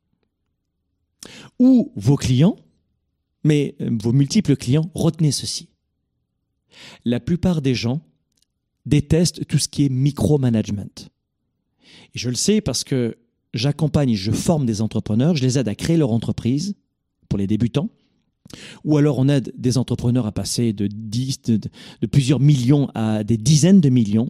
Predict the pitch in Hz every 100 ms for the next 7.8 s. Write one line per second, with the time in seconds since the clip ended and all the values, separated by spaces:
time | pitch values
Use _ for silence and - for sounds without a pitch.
0 | - - 123 110 120 110 101 90 - _
1 | _ _ _ _ _ _ - 131 131 -
2 | 110 110 131 151 139 117 151 - - 143
3 | 120 147 151 160 - 113 139 131 - 120
4 | - 85 _ _ _ 110 110 123 131 110
5 | 139 120 107 110 113 127 110 107 107 110
6 | 107 104 104 139 104 110 101 98 107 95
7 | - 98 110 120 - 202 208